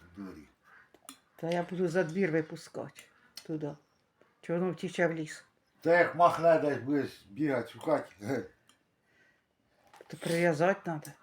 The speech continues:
Speaker 1: Трехпіку, поводка такого під груди і нехай бігає там.
Speaker 2: Ну да.
Speaker 1: У баби в люцерку туди його запхать.
Speaker 2: Ох, кіт, ти вона розказуєш.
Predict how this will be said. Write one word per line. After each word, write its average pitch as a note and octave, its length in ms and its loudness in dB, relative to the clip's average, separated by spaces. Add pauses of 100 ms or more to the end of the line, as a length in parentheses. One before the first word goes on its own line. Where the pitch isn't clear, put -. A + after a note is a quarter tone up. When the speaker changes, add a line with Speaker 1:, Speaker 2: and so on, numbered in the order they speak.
(720)
Speaker 1:
Трехпіку, G3 680 4
поводка F3 560 4
такого C#3+ 640 0 (480)
під D#3 200 -2
груди D#3+ 600 4
і E3+ 280 -4 (400)
нехай E3 280 -4
бігає A2+ 520 -4
там. E3+ 260 -12
Speaker 2:
Ну A3 180 -4
да. G3 220 -2
Speaker 1:
У E3 160 -4
баби D#3 400 6
в C3 180 -4
люцерку C3+ 580 0
туди G#2+ 300 -12
його G#2 280 -6
запхать. B2+ 500 -8 (1000)
Speaker 2:
Ох, B3 320 6
кіт, F3+ 400 -6
ти F#3 160 2
вона F#3 240 4
розказуєш. E3+ 1000 -2